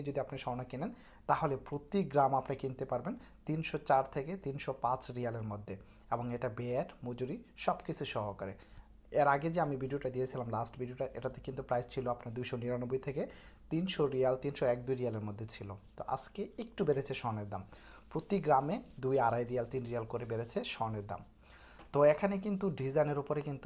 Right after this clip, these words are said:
আবার দামটা একটু কম বেশি হয়। আমি যে দামটা বলেছি, basically এটা যদি আপনি চেন, নেকলেস, চুড়ি এগুলো যদি নেন, সেক্ষেত্রে এরকম প্রাইসের মধ্যে কিনতে পারবেন। তাছাড়া যদি আপনার ডিজাইন যদি একটু ছোট হয় বা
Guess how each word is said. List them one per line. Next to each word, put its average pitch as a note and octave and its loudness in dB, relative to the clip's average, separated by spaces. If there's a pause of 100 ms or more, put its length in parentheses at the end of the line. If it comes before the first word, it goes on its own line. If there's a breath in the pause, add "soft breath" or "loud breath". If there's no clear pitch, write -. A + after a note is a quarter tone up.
আবার A#2+ 2 (240)
দামটা A2 -2 (100)
একটু A2+ -6 (100)
কম A#2 0
বেশি - -8
হয়। G2+ -4 (320)
আমি B2+ -4
যে C#3 2
দামটা C#3 2 (120)
বলেছি, C3 -2 (120)
basically C3 -4
এটা B2+ -2 (140)
যদি B2 0
আপনি A#2+ -8 (300)
চেন, B2 0 (100)
নেকলেস, A#2 -6 (400 loud breath)
চুড়ি C#3+ 0 (220)
এগুলো F#3 2
যদি E3 0
নেন, A#3+ -2 (140)
সেক্ষেত্রে - -4 (440 loud breath)
এরকম D#3+ 2
প্রাইসের A#2 2
মধ্যে A#2 -4 (100)
কিনতে B2+ -4
পারবেন। G2+ -2 (420 loud breath)
তাছাড়া F#3+ 8
যদি F#3+ 2 (100)
আপনার F3 -2 (100)
ডিজাইন D3 4
যদি C#3 -2
একটু D3 -2 (100)
ছোট D#3+ -2 (160)
হয় B2 6 (500 loud breath)
বা A#2+ 4